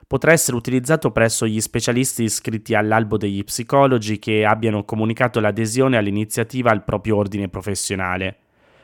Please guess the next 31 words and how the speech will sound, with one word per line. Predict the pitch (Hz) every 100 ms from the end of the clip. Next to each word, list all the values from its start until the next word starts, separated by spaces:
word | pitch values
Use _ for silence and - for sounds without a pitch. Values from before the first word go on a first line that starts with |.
| _ _
Dal | - 113
momento | 131 127 104 110
in | 104
cui | - 107
la | 104
domanda | 107 123 117 104
verrà | 104 110 127
accolta, | - - 139 101 -
poi, | 101 131 123 107 - _ _
si | - 123
avranno | 120 117 107
duecentosettanta | 104 117 123 - 143 143 110 117 104 120 117 117
giorni | 123 113 104
di | 107
tempo | 117 139 127
per | 110
utilizzarlo. | 104 98 101 95 104 95 95 101 98 _ _ _ _ _ _ _ -
A | 123
ogni | 123 110
seduta | - 117 120 113
di | 98 101
psicoterapia | - 123 117 113 120 120 151 120 104 _ _
sarà | - - -
possibile | 131 - 123 107 104
scalare | - 120 107 104
al | 104
massimo | 120 151 - - 123
cinquanta | 104 101 95 107 110 127
euro | 127 113
dal | 104 101
bonus, | 95 98 101 98 -